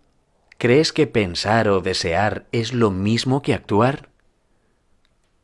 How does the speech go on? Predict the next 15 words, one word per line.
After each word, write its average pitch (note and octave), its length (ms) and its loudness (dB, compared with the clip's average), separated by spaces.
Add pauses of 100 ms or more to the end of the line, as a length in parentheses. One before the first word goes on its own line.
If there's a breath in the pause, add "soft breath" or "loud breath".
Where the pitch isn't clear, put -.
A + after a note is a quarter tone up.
(220)
¿Qué D3+ 140 0
te F#3+ 120 0
dice F#2 300 -4
tu - 160 -8
cuerpo? E2+ 600 -4 (2750)
Fíjate F3+ 640 -2
en A2+ 180 0
lo G2 140 0
que D#2+ 100 -6
te F2 180 -4
hacen A2+ 320 -2
sentir F#2 800 -6
las E2 200 -6
siguientes F#2 540 -4
frases. - 560 -10